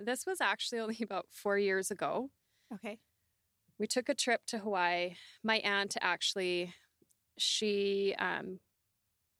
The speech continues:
Speaker 1: paid for all of us to go.
Speaker 2: Oh, wow.
Speaker 1: So nice.
Speaker 2: So generous.
Speaker 1: I have a very nice aunt.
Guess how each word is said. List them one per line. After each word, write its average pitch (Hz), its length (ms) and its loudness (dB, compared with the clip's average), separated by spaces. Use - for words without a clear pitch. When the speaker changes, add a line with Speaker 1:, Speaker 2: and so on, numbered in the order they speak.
Speaker 1:
paid 190 240 -4
for 185 120 -4
all 170 80 2
of 170 100 -8
us - 220 -6
to 196 80 -6
go. - 260 -4
Speaker 2:
Oh, 220 420 -6
wow. 214 240 -12
Speaker 1:
So 175 260 -2
nice. - 460 -8
Speaker 2:
So 208 160 -6
generous. 202 420 -12
Speaker 1:
I - 40 -10
have 170 80 -8
a 165 40 -8
very 165 240 -2
nice 165 260 -6
aunt. - 240 -10